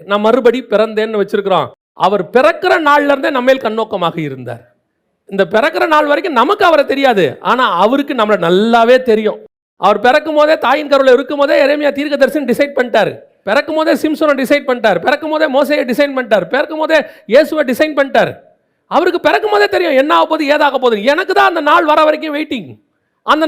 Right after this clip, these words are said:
நாள் வரும்போது எனக்கு என்ன ஆகுது தெரியுமா? இது வரைக்கும் நடத்தி கொண்டு வந்தாரு, இதுக்கு நான் நன்றி செலுத்துறதில்ல. இப்ப நான் எதுக்கு நன்றி சொல்றேன்? ரட்சிக்கப்பட்ட அன்னையிலிருந்து ஆண்டவர் என்னை போஷித்தே வர்றார். சரி, அது கூட பரவாயில்லன்ட்டார் ஆண்டவர். ஓகேப்பா, இதுக்கு முன்னாடி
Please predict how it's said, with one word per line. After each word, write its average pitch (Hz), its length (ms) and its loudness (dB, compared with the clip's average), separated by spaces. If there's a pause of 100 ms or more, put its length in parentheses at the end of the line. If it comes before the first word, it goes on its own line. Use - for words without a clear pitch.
நாள் 392 280 4
வரும்போது 370 360 2 (100)
எனக்கு 403 240 -2
என்ன 370 180 -2
ஆகுது 349 260 -4
தெரியுமா? 320 300 0 (640)
இது 202 180 -2
வரைக்கும் 302 340 0
நடத்தி 320 240 -2
கொண்டு 320 240 -4
வந்தாரு, 277 320 2 (200)
இதுக்கு 349 220 -4
நான் 311 120 0
நன்றி 302 240 0
செலுத்துறதில்ல. 220 480 0 (540)
இப்ப 233 180 -4
நான் 294 160 2
எதுக்கு 381 220 0
நன்றி 311 260 -2
சொல்றேன்? 285 260 2 (280)
ரட்சிக்கப்பட்ட 240 540 -2 (100)
அன்னையிலிருந்து 233 580 0 (120)
ஆண்டவர் 226 300 0
என்னை 190 180 -6
போஷித்தே 214 400 -2
வர்றார். 156 260 0
சரி, 269 180 2
அது 262 160 -2
கூட 277 180 0
பரவாயில்லன்ட்டார் 220 540 0
ஆண்டவர். 170 240 -2 (100)
ஓகேப்பா, 220 320 0 (360)
இதுக்கு 214 200 -6
முன்னாடி 233 220 2